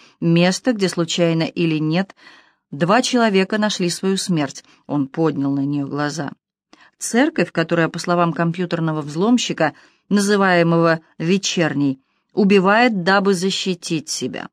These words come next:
Она собиралась улыбнуться в ответ, но улыбка так и не состоялась,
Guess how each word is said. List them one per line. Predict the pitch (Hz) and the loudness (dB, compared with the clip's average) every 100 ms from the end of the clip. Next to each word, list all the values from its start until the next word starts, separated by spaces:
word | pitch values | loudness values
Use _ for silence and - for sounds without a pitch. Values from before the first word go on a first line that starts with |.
| _ _ _ _ _ _ _ _ _ _ _ _ - 202 - | _ _ _ _ _ _ _ _ _ _ _ _ -20 -10 0
Она | 196 | 0
собиралась | 202 208 214 214 202 | 2 0 2 2 0
улыбнуться | 214 208 233 269 - 175 | -2 0 2 2 0 -2
в | |
ответ, | 170 165 165 | 0 -2 -2
но | 185 185 | -2 -2
улыбка | 196 220 190 | -2 -4 -4
так | 185 190 196 | -2 -2 -2
и | |
не | 202 | -2
состоялась, | 202 - 214 208 160 151 | -4 -6 -2 0 0 -2